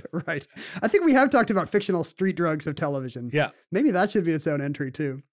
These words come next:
Speaker 1: And, and finally in two thousand, I think in,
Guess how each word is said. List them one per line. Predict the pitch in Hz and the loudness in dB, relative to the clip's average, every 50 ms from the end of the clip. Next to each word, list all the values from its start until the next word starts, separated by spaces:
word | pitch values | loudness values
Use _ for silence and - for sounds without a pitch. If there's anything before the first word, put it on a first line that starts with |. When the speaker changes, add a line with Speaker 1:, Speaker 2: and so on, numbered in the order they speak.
| _ _ _ _ _ _ _ _ _ _ _ _ _ _ _ _ _ | _ _ _ _ _ _ _ _ _ _ _ _ _ _ _ _ _
Speaker 1:
And, | 190 190 185 185 185 - | 0 2 2 2 2 2
and | 190 196 190 | 2 2 2
finally | - 214 214 240 247 233 202 180 160 147 | 2 0 2 2 4 4 4 2 2 0
in | 139 151 165 160 160 156 | -2 -2 -2 -2 -2 -4
two | 151 - 202 | -4 0 2
thousand, | 202 196 185 190 156 - - | 2 2 2 2 -2 -2 -2
I | 190 202 | -2 0
think | 240 277 262 | 2 2 2
in, | 233 214 190 196 | 2 2 0 -2